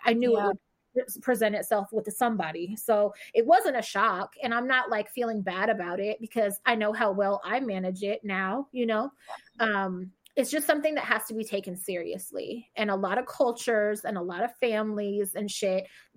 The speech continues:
Speaker 1: don't take it seriously out of ignorance.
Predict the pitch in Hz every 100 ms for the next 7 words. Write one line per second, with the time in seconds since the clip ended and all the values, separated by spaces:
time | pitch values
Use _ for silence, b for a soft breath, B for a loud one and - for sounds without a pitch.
0 | 196 226 208 220 - 220 233 220 262 220
1 | 208 196 - 202 185 180 185 _ _ _
2 | 208 208 190 247 214 190 165 156 - -